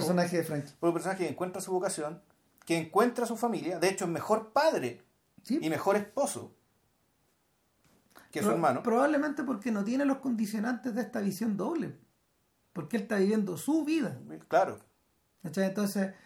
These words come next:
Speaker 1: ¿qué es lo que pasa con Frankie? Él, él en algún momento, él llega, él llega a darse cuenta de, de sus potencias, de sus debilidades, de lo que él puede hacer, de lo
Speaker 2: Claro.
Speaker 1: que no puede hacer.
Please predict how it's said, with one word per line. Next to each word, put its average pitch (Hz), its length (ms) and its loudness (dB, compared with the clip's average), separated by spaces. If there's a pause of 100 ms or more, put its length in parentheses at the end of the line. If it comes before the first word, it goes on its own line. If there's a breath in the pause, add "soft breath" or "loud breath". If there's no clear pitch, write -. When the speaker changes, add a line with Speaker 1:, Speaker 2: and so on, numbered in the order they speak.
(200 loud breath)
Speaker 1:
¿qué 240 80 -2
es 254 60 2
lo 262 100 2
que 240 100 0
pasa 240 220 2
con 214 160 -2
Frankie? 226 440 2
Él, 226 380 2
él 214 360 2
en 185 140 2
algún 180 260 0
momento, 208 520 0
él 196 220 0
llega, 214 480 -2
él 180 180 -4
llega 208 220 0
a - 20 2
darse 208 300 -2
cuenta 202 420 -2
de, 196 440 0 (340 soft breath)
de 170 120 -6
sus - 180 -8
potencias, 240 680 2
de 185 80 2
sus 180 200 -6
debilidades, 170 680 2
de 190 60 0
lo 170 120 -2
que 156 60 -4
él 147 100 -8
puede 147 260 -4
hacer, 240 260 0
de 226 60 -4
lo 247 40 -2
Speaker 2:
Claro. 214 160 2
Speaker 1:
que 202 60 2
no 196 160 2
puede 208 160 0
hacer. 214 340 -2